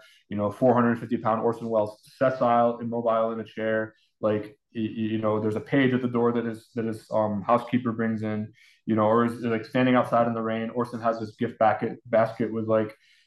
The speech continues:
you know, flowers, like, um, charcuterie, and then, like, a box, a, a, a, um, like a cardboard box that he opens up, puts the script and the, and the contract aside, the pictures of Unicron, and out he, he gets an Orson Welles Transformer, and it, and it's done just like the box. And it,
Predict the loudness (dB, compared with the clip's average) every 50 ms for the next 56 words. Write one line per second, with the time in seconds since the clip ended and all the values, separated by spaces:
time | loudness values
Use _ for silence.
0 | _ _ -4 -2 0 0 0 0 -2 -2 -6 -8 -12 _ 2 4 6 6 6 6
1 | 6 6 4 4 2 2 0 -2 -2 -2 -2 -4 -6 -4 -2 0 0 0 0 -2
2 | -4 -8 -10 -10 -2 2 4 6 6 8 8 8 8 6 6 4 2 0 -4 -6
3 | -4 -4 -4 -4 -4 -4 -4 -4 -4 -6 -6 -8 -2 2 4 6 6 6 4 2
4 | -4 -12 -16 -20 -20 -20 _ _ _ _ _ -4 -4 -4 -2 -4 -6 -6 -6 _
5 | -4 -4 -4 -2 0 2 2 2 2 0 -2 -4 -6 -10 -14 _ _ _ -6 -4
6 | -2 -2 -2 -4 -4 -4 0 2 2 4 4 4 2 4 4 4 2 2 0 -2
7 | -8 -18 -12 -8 -4 -4 -2 0 0 0 0 -2 -2 0 2 2 2 0 -2 -10
8 | _ _ _ _ -4 -4 -4 -4 -4 -8 -6 0 2 2 2 2 0 0 0 0
9 | 2 0 0 0 -2 -4 -4 -2 0 0 0 2 2 2 2 2 -2 -6 -2 0
10 | 2 2 2 0 -2 -4 -8 -10 -8 -6 -6 -8 -6 -6 -6 -6 -6 -4 -2 -2
11 | -2 -2 -4 -8 _ _ _ _ -2 2 2 2 2 2 -2 -4 -4 -4 -4 -4
12 | -6 -8 -6 -2 -2 0 0 -2 -2 0 0 0 -2 -2 -2 2 2 2 2 2
13 | -2 -6 -12 _ _ _ -6 -6 -4 -2 -2 0 0 0 0 -2 -4 -4 -4 -4
14 | -4 -4 -4 -4 0 2 4 4 4 4 2 0 0 0 0 -2 -2 -2 0 2
15 | 2 2 0 -2 -6 -8 -8 -8 -10 -12